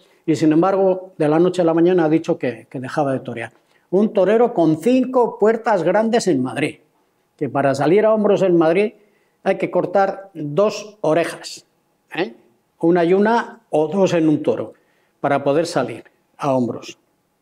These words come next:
Y esta semana pasada, el viernes pasado,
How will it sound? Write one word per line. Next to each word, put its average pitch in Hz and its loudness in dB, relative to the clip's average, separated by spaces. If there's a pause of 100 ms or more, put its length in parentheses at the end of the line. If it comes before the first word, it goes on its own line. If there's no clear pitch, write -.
(2750)
Y 151 0
esta 170 0
semana 185 2
pasada, 180 0
el 139 0
viernes 165 0
pasado, 175 0